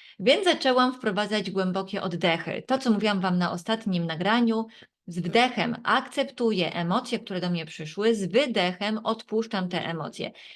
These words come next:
Wzięłam kilka głębszych wdechów i wydechów. Nie do końca puściło. Poczułam się trochę lepiej, ale nie do końca.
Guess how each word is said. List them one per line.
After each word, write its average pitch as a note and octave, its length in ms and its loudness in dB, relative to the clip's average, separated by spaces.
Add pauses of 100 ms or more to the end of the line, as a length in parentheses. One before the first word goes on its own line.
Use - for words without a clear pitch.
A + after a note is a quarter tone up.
Wzięłam D4+ 300 4
kilka B3 340 0
głębszych F#3+ 640 -2
wdechów F3 460 -4
i - 100 -6
wydechów. E3 540 -8 (1000)
Nie F3+ 180 2
do B3+ 120 4
końca B3+ 320 4
puściło. A3+ 460 -2
Poczułam E4+ 420 2
się D4 60 2
trochę C#4+ 260 2
lepiej, G3 260 2
ale A#3 160 2
nie A3 60 0
do G3+ 100 -6
końca. - 320 -8